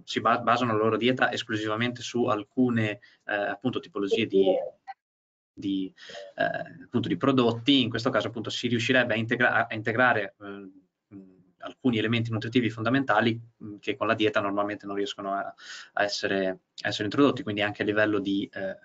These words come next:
diciamo, eh, eh, impatto sociale, anche questo lavoro è sicuramente molto, eh, molto interessante. Eh,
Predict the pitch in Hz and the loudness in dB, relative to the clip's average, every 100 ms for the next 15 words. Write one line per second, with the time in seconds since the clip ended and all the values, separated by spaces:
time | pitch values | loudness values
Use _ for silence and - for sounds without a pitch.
0 | _ _ _ - 104 98 92 _ - - | _ _ _ -8 -4 -4 -6 _ -16 -16
1 | - _ _ _ _ - - _ - - | -16 _ _ _ _ -20 -20 _ -20 -12
2 | 95 104 98 110 113 107 - 120 110 123 | -6 -2 0 0 0 -2 2 4 6 6
3 | 113 98 107 - 110 107 110 113 110 - | 4 0 -6 -4 0 2 4 2 -2 -2
4 | 110 113 113 110 110 110 113 113 113 117 | 0 0 0 -2 0 0 2 4 2 -2
5 | - - _ 107 104 104 104 107 113 110 | -16 -20 _ 0 2 0 -2 -4 -4 0
6 | 110 - 123 98 92 95 - - - - | -2 0 0 0 -4 -10 -10 -16 -6 2
7 | 107 107 107 | 4 6 4